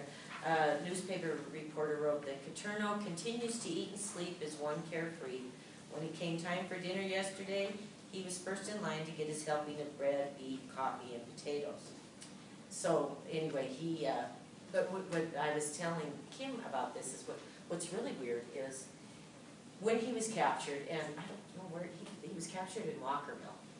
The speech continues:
Um, and w-, when he was, but him and the detective that, that, uh, arrested him, they posed for a picture with the Standard photographer. <laughs> It's just kind of funny, here's this guy.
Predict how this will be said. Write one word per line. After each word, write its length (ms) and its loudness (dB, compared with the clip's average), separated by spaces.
Um, 240 -2
and 260 2
w-, 160 0
when 160 2
he 80 0
was, 140 0
but 260 6
him 140 4
and 120 6
the 60 0
detective 600 -2
that, 160 -4
that, 400 -2
uh, 480 -6
arrested 380 -2
him, 100 -10
they 240 2
posed 320 6
for 140 2
a 60 2
picture 460 -4
with 200 -4
the 40 -8
Standard 480 0
photographer. 580 -6
<laughs> 20 -
It's 1200 12
just 160 12
kind 140 8
of 100 6
funny, 180 10
here's 240 6
this 160 2
guy. 220 10